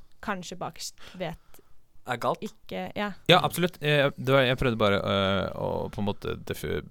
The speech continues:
Speaker 3: eh, avgrense her, eller
Speaker 1: Ja.
Speaker 3: å, å skille, sånn at vi ikke bare sa katarsis er i, ingenting, eller det
Speaker 2: Ja, ja, ja.
Speaker 3: fungerer aldri, ikke sant?
Speaker 2: Ja.
Speaker 3: Mens former for utløp på en eller annen måte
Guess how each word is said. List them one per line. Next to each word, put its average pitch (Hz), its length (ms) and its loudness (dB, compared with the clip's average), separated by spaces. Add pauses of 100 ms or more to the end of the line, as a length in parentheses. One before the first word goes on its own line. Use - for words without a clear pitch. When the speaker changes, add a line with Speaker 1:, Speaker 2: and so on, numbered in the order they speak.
(100)
Speaker 3:
eh, 92 400 -4
avgrense 95 720 -4
her, 127 280 0
eller 101 240 0
Speaker 1:
Ja. 90 60 -2
Speaker 3:
å, 98 500 0 (200)
å - 100 -8 (280)
skille, 95 300 -2
sånn 107 200 -4
at 98 120 -4
vi 110 80 -6
ikke 90 120 -4
bare 92 160 0
sa 90 240 0
katarsis - 680 -4 (260)
er 82 160 -6 (580)
i, 92 200 -10 (280)
ingenting, 107 460 -4
eller 98 220 -2
det 87 60 -2
Speaker 2:
Ja, 175 120 8
ja, 185 40 4
ja. - 180 2
Speaker 3:
fungerer 101 100 2
aldri, 104 300 0
ikke 117 60 -6
sant? 117 160 0
Speaker 2:
Ja. 123 120 4
Speaker 3:
Mens 104 180 -2 (240)
former 98 680 2
for - 260 0
utløp 117 640 0 (140)
på 120 60 2
en 117 100 2
eller - 20 4
annen 113 140 2
måte 143 220 0